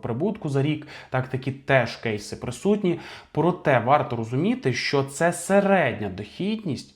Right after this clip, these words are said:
за двадцять п'ять років, так, такого високодохідного портфелю.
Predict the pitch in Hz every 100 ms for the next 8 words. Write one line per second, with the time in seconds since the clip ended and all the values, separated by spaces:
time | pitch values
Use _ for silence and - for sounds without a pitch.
0 | - 117 117 131 165 131 120 135 156 147
1 | 160 160 180 202 110 - 65 - - -
2 | - 131 139 135 131 139 123 110 123 131
3 | 151 151 151 147 - 151 120 117 127 160
4 | 160 - 110 69